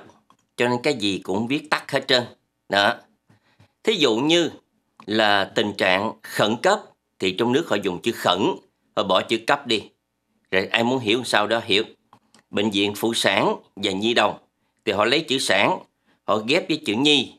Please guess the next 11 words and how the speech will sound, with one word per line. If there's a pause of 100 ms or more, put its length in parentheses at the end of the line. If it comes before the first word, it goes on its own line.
thành
bệnh
viện
sản
nhi (580)
thuộc
tỉnh
Quảng
Ninh. (1500)
Thí
dụ,